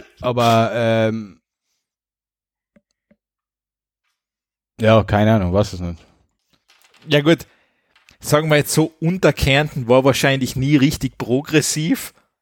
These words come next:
Speaker 1: Ja, gut.
Speaker 2: Das ist eine andere Geschichte. Ähm, na, aber was zum Beispiel witzig ist, was mir da in Wien viel mehr auffällt, dass das Auto bei vielen viel wichtiger geworden ist.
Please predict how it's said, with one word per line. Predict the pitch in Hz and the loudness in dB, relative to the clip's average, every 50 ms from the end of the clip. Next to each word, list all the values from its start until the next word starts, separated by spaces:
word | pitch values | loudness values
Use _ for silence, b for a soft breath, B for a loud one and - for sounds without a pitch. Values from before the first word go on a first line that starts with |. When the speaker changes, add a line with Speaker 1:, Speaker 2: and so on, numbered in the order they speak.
| _ _ - - | _ _ -12 -8
Speaker 1:
Ja, | 104 98 98 98 101 101 | -6 -4 -4 -4 -4 -4
gut. | 90 98 92 - - b b b b b b b b b b b b b b b b b b _ _ _ _ _ _ _ - - - _ | -6 -8 -8 -10 -12 b b b b b b b b b b b b b b b b b b _ _ _ _ _ _ _ -20 -20 -20 _
Speaker 2:
Das | - 131 127 - - | -2 -2 -2 -2 -2
ist | 147 - - | -4 0 0
eine | 147 - | 0 2
andere | - 135 147 156 160 143 131 147 | 2 0 0 2 0 0 0 -2
Geschichte. | 147 - - - 156 165 - - - 165 165 170 165 B B B B B B B B B B B B B B - | -4 -4 -4 -2 -2 -4 -4 -2 2 4 4 4 2 B B B B B B B B B B B B B B -4
Ähm, | - 135 135 135 131 131 - B B B B B B B B B 123 | 0 2 2 2 0 -2 -8 B B B B B B B B B -4
na, | 123 131 127 143 | 0 0 2 4
aber | 175 196 170 147 117 | 2 2 2 0 -2
was | 117 - - | -2 -4 -4
zum | - 151 135 | -6 -4 -2
Beispiel | 143 147 - - 143 120 | -2 -2 -2 -2 -6 -6
witzig | 120 165 - - - 233 165 120 | -6 -8 -6 -4 -4 -4 0 0
ist, | 135 - - 135 | 0 0 0 -2
was | 127 - - | -2 0 2
mir | 131 143 | 2 4
da | - 170 | 4 4
in | 147 135 135 123 113 107 | 2 2 -2 -6 -6 -6
Wien | 113 120 143 185 220 | -6 -4 -4 -4 -4
viel | 196 - - 170 135 127 | -4 -4 -4 -4 -4 0
mehr | 127 120 107 - | 0 0 2 4
auffällt, | 104 123 123 - - 147 131 - | 2 2 0 2 0 0 2 2
dass | 135 120 113 - | 0 0 0 0
das | 123 - - - - | -2 -4 -4 -6 -2
Auto | 120 117 151 202 202 - 262 226 | 2 2 2 2 2 0 -2 0
bei | - 151 131 | 2 0 0
vielen | - - - 135 123 113 117 110 | 0 -2 -2 0 2 2 2 0
viel | - - 123 110 110 98 | 0 -4 -4 -4 -4 -4
wichtiger | 107 101 - - - 113 95 104 98 92 | -6 -10 -10 -6 -6 -4 -4 -4 -4 -4
geworden | 95 90 92 92 90 87 | -6 -8 -8 -8 -8 -10
ist. | - 92 - - _ | -12 -14 -16 -18 _